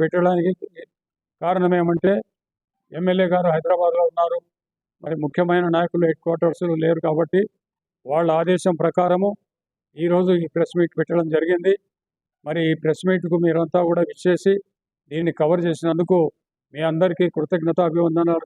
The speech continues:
తెలియజేస్తూ, మరి మన మహిళా నాయకురాలు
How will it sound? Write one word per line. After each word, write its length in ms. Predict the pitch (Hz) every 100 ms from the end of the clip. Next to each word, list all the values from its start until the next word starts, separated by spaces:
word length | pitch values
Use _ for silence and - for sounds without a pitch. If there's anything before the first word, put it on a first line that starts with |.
| -
తెలియజేస్తూ, 520 | 151 160 165 160 196 208 - _ _ _ -
మరి 160 | 156 160 143 143 _ _ _ _ _
మన 120 | 143 156
మహిళా 240 | 160 151 180 175
నాయకురాలు 480 | 175 170 170 170